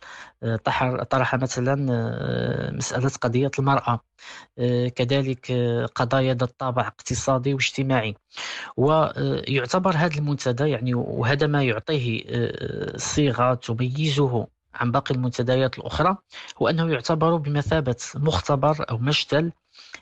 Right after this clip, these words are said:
لإنتاج الأفكار، يعني، لإنتاج أفكار ومقترحات وتصورات ورؤى تهدف أو تروم إلى النهوض ب-، بمجموعة من القضايا، وأيضًا إلى، آه، آه، طرح بعض الإشكالات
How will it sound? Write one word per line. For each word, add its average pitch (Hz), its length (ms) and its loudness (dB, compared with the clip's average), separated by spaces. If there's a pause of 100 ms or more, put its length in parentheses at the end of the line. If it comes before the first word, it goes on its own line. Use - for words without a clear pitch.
لإنتاج 135 960 0
الأفكار، 117 480 0
يعني، 107 240 -2 (140)
لإنتاج 127 460 0
أفكار 147 460 0
ومقترحات 117 1080 0
وتصورات 123 840 2
ورؤى 139 460 2 (600)
تهدف 139 400 0
أو 127 180 0
تروم 135 400 2
إلى 131 400 0
النهوض 127 440 2
ب-، 117 380 0
بمجموعة 123 480 2
من 120 140 2
القضايا، 135 600 0 (580)
وأيضًا 170 340 2
إلى، 156 480 0
آه، 139 340 0
آه، 131 440 0
طرح - 260 -2
بعض 147 300 0
الإشكالات 143 760 2